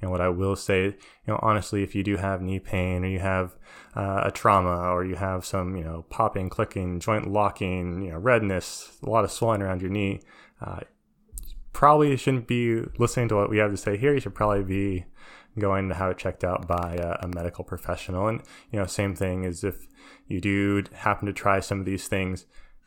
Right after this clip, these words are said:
you know, you give it a week or two and it's not changing, it is, uh, worth it for you to go and,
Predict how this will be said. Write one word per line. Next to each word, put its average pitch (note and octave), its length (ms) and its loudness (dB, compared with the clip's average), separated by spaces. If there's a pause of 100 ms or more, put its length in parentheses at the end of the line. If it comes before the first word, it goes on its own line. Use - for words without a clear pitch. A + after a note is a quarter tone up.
(140)
you F#2+ 100 -8
know, F2 280 -6
you F2+ 100 -4
give F#2 160 -2
it F#2 80 0
a F2+ 40 2
week F2+ 240 -4
or F#2 60 -2
two F#2 380 0
and F2 120 -2
it's F2+ 160 -6
not F2+ 200 -4
changing, A2+ 420 0
it F#2 100 -6
is, F#2+ 460 0 (340)
uh, E2 220 -8 (100)
worth F#2 340 -2
it F#2 100 -2
for - 140 -8
you F2+ 140 0
to F2 80 -2
go F2 260 2
and, F2 240 -4